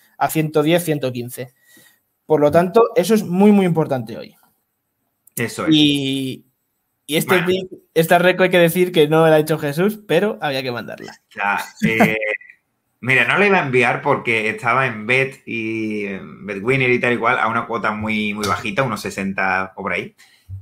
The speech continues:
Speaker 2: Pero han llegado los amigos de William Hill y me la han puesto en un ochenta y siete y digo, mira, yo tengo que ir con el under de triples de este señor,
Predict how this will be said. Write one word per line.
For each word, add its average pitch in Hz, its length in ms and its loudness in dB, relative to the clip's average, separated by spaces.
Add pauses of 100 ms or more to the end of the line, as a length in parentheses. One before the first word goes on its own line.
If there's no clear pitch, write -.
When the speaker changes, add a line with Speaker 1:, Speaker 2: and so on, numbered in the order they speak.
(140)
Speaker 2:
Pero 110 180 2
han 117 80 0
llegado 131 240 2
los 110 80 0
amigos 104 240 -4
de 110 80 -4
William 113 320 -4
Hill 139 260 -2
y 101 100 -6
me 101 100 -4
la 98 80 0
han 101 100 -6
puesto 120 280 -2
en 92 60 -6
un 110 120 -6
ochenta 113 340 -6
y 110 40 -6
siete 123 340 0
y - 20 0
digo, 95 220 -2
mira, 87 240 -8
yo 95 100 -6
tengo 104 220 -2
que 101 100 0
ir 107 140 -2
con 107 140 -6
el 98 80 -2
under 104 260 -2
de 107 100 0
triples 117 380 -2
de 104 60 -4
este 110 200 -6
señor, 123 400 -4